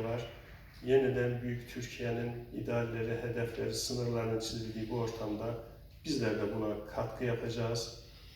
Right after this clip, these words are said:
Öyle üm-, ümit ediyoruz. O doğrultuda çaba sarf edeceğiz. Biz akademik duruşu güçlenmesi için çaba sarf edeceğiz. Özellikle bilginin teknolojiye dönüşümü noktasında kavşak olan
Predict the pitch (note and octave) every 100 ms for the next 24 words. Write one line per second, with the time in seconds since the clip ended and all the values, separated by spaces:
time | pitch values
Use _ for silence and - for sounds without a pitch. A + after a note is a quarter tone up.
0 | - A#2 A#2+ A#2+ B2 B2 - B2 B2 A#2+
1 | A#2 A#2+ A#2+ A#2+ - - - A2+ A2+ A2
2 | A2 - A2 A#2+ - - - A2 G#2+ -
3 | G#2+ G2+ G#2 G#2 A2 A#2+ - - - -
4 | - - - - - - - - - -
5 | - - - - - - C3 - C3+ -
6 | C3 - C3+ - - C3 C3 - - C3
7 | - B2 B2 A#2+ - A#2+ A#2 B2 A2+ -
8 | A#2+ A2 G#2+ A2+ A2+ - A2+ A2 A2 G#2+
9 | A2+ - - - - - - - B2+ C3
10 | B2+ B2 B2 B2 A#2+ A#2+ A#2 A#2 A#2+ -
11 | B2+ - A#2+ A#2 A#2 A#2 A#2 A2+ - A#2+
12 | A#2+ A#2 - B2 - - A2+ A2+ - -
13 | A#2+ - B2 - A2 A2 A2